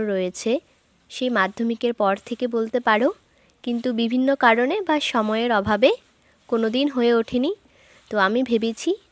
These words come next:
যে এই জানুয়ারি এবং ফেব্রুয়ারি, এই দুটো মাস আমি কোনো নার্সিং হোমে প্র্যাকটিসের জন্য জয়েন করব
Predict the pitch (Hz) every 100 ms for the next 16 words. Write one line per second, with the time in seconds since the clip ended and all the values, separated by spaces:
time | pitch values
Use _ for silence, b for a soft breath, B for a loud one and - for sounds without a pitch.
0 | 233 220 208 220 202 214 196 202 214 294
1 | 285 233 240 - 202 190 202 202 294 440
2 | _ - 202 208 240 226 202 269 330 240
3 | 214 214 220 214 202 - 240 226 269 359
4 | 208 202 - - 226 214 214 220 208 196
5 | 220 - 240 254